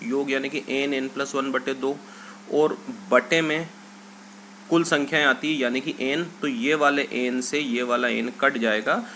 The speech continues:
और इस प्रकार से इनका औसत आ जाएगा एन प्लस वन बटे दो। तो साथियों, हम डायरेक्ट इस सूत्र का यूज़ करेंगे हम एन प्लस वन बटे दो। अब एक प्रश्न ले लेते हैं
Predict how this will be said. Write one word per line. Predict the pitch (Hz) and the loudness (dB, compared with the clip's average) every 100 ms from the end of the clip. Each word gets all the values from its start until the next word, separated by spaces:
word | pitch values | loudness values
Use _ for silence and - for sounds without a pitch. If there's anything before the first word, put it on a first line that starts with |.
| - - | -10 -2
और | 123 | 0
इस | 127 - | 0 0
प्रकार | 123 117 117 | -2 0 -2
से | 117 131 | 0 -4
इनका | - 123 113 | -2 -2 0
औसत | 117 110 113 | -2 -2 -2
आ | 104 | -2
जाएगा | 107 143 | -2 0
एन | 113 113 | -2 -2
प्लस | 107 117 | -2 -2
वन | 110 113 | -2 -2
बटे | 101 - 110 | -4 -4 -6
दो। | 117 | -4
तो | 147 | -4
साथियों, | - 127 151 147 | 0 0 0 -2
हम | 113 | 4
डायरेक्ट | 117 143 147 | 4 4 0
इस | 143 - | -4 -4
सूत्र | 120 104 120 | -4 -4 -2
का | 123 | -2
यूज़ | 113 117 117 | 0 -2 -2
करेंगे | 104 104 107 | -2 -2 -2
हम | 131 156 | -4 -4
एन | 110 110 | -4 -4
प्लस | 104 113 113 | -4 -6 -4
वन | 110 113 | -4 -2
बटे | 95 - 135 | -2 -4 -6
दो। | - 78 - - - - - - - | -6 -8 -8 -14 -16 -18 -16 -14 0
अब | 135 131 - | 2 2 -2
एक | 131 - | -2 2
प्रश्न | 123 - 139 | 0 2 0
ले | 113 | 0
लेते | 107 107 143 | 0 0 0
हैं | 214 | -2